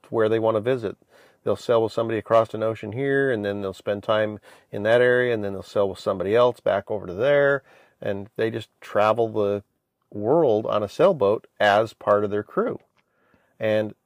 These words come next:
if you get to be really good and it's the right sailboat, they might even pay you something.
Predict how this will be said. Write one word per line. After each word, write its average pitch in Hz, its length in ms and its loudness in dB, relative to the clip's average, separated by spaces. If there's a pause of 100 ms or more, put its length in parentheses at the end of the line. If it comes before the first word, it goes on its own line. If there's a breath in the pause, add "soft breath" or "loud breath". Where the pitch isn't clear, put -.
(160)
if 117 240 -8
you 120 160 -8
get 156 160 -2
to 170 60 -10
be 117 140 -2
really 123 320 0
good 156 340 2
and 110 260 -4
it's 107 140 -12
the 104 140 -2
right 107 280 4
sailboat, 127 560 2 (720)
they 110 120 -4
might 139 180 -2
even 98 220 -8
pay 165 200 0
you 156 140 -6
something. - 460 -12